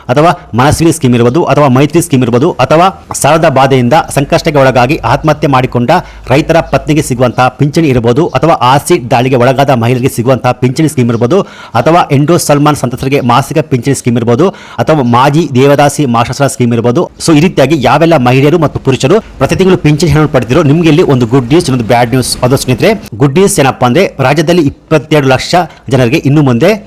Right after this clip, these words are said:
ಪಿಂಚಣಿ ಹಣ ಸ್ಟಾಪ್ ಆಗುತ್ತೆ. ಜೊತೆಗೆ ಪ್ರತಿ ತಿಂಗಳು ಸಿಗುವಂತಹ ಪಿಂಚಣಿ ಹಣದಲ್ಲಿ ಇನ್ನು ಮುಂದೆ ಕೆಲವೊಬ್ಬರಿಗೆ ಹಣ ಡಬಲ್ ಆಗಿ ಸಿಗುವಂತದ್ದು. So ಹಾಗಾದ್ರೆ ಈ ಒಂದು ವಿಡಿಯೋದಲ್ಲಿ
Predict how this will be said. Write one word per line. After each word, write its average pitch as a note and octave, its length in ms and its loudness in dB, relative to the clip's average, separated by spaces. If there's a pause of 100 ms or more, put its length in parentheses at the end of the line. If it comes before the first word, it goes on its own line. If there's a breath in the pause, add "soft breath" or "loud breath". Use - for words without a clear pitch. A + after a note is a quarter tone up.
ಪಿಂಚಣಿ D#3 360 0
ಹಣ C3 140 0 (160)
ಸ್ಟಾಪ್ C3+ 420 0
ಆಗುತ್ತೆ. B2 580 0
ಜೊತೆಗೆ C#3 460 0
ಪ್ರತಿ F#3 300 -4
ತಿಂಗಳು G#3 260 2
ಸಿಗುವಂತಹ D3 580 0 (100)
ಪಿಂಚಣಿ D#3+ 300 2
ಹಣದಲ್ಲಿ C3 360 0
ಇನ್ನು D#3+ 240 0
ಮುಂದೆ C3+ 320 0 (200)
ಕೆಲವೊಬ್ಬರಿಗೆ C#3 460 0
ಹಣ B2+ 200 0 (240)
ಡಬಲ್ C#3+ 260 2
ಆಗಿ C#3 140 0
ಸಿಗುವಂತದ್ದು. A#2 720 -2 (100)
So C#3+ 120 2
ಹಾಗಾದ್ರೆ F3+ 320 0
ಈ D3 140 2
ಒಂದು D3 200 2
ವಿಡಿಯೋದಲ್ಲಿ B2 380 0